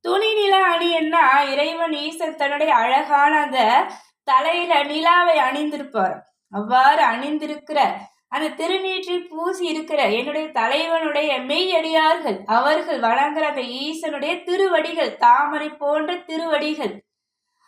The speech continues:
அந்த திருவடிகளை காக்கும் கடவுளாகிய திருமாலால கூட காண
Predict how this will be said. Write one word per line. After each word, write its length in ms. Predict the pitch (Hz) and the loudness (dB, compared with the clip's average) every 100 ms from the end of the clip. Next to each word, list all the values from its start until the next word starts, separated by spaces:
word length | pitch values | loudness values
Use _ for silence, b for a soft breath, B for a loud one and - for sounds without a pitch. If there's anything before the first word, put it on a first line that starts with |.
| _ | _
அந்த 280 | 294 320 302 | -2 0 0
திருவடிகளை 880 | - 339 427 392 381 392 392 339 247 277 349 | 0 2 4 4 2 0 2 2 2 -2 -4
காக்கும் 600 | 285 262 320 359 392 392 | 2 6 6 2 -2 -2
கடவுளாகிய 720 | 349 294 320 349 349 339 370 392 | 2 2 4 4 4 2 0 -2
திருமாலால 720 | 359 392 381 381 381 370 359 | -2 0 2 4 4 4 4
கூட 220 | 359 381 381 | 2 0 2
காண 320 | - 330 | 4 4